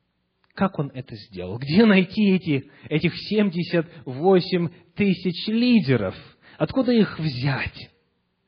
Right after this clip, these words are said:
Давайте посмотрим, а, сколько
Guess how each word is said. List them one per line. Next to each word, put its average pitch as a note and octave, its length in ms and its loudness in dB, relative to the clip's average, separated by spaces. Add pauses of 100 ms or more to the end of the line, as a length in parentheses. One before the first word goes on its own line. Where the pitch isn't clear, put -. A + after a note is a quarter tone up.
(640)
Давайте G3 260 0
посмотрим, G#2+ 640 -4 (760)
а, A#2+ 400 -4 (280)
сколько G#3 680 -2